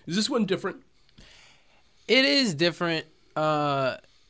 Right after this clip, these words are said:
Speaker 2: in the sense that I was talking to, uh, another comedian friend about this. I feel like Pete's show is one of the only shows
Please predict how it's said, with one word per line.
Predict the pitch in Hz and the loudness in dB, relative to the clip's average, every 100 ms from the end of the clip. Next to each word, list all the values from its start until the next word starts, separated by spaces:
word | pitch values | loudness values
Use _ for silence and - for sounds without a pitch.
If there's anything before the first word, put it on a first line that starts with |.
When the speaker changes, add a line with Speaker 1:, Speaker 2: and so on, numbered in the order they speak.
| - | -6
Speaker 2:
in | 170 | -2
the | 170 | -2
sense | - 175 160 143 - | -2 -2 -2 -4 -2
that | 151 139 - - | 0 0 -2 -4
I | |
was | 151 | -4
talking | 190 175 143 - - | -2 -2 -2 -6 -14
to, | 104 | -16
uh, | 104 123 | -12 -6
another | 127 135 123 | -2 -2 -2
comedian | 127 123 113 | -4 -4 -4
friend | 120 | -6
about | 113 120 | -4 -4
this. | 113 113 - - - _ _ _ - | -6 -8 -12 -20 -20 _ _ _ -16
I | 170 | -14
feel | - 311 | -4 -2
like | 220 139 - _ _ _ | -2 -4 -18 _ _ _
Pete's | - 208 - | -4 -4 -2
show | - 175 160 | 0 2 2
is | 151 139 | 0 0
one | 151 | 0
of | 151 | 2
the | 143 | 2
only | 147 143 | 0 0
shows | - 151 143 139 135 123 | 0 2 2 2 -2 -6